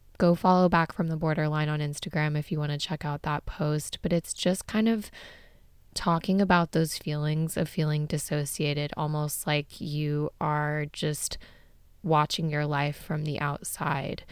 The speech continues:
And I spent about three hours reading the experiences of other people that go through that. And something that just really struck me was this is a really common thing. It's a common thing to feel like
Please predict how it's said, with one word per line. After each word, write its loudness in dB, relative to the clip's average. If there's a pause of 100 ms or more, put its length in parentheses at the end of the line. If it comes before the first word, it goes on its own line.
(260)
And 0 (220)
I 4
spent 0
about 4
three 6
hours 2
reading 2 (380)
the 6
experiences 0
of 0
other 2
people 0
that 0
go 0
through 0
that. 4
And -2
something 2
that 2
just -2
really 2
struck -2
me 0
was 0 (1500)
this 2
is 4
a 6
really 6
common -2
thing. -6 (200)
It's 0
a 2
common 2
thing 2
to -2
feel -2
like -2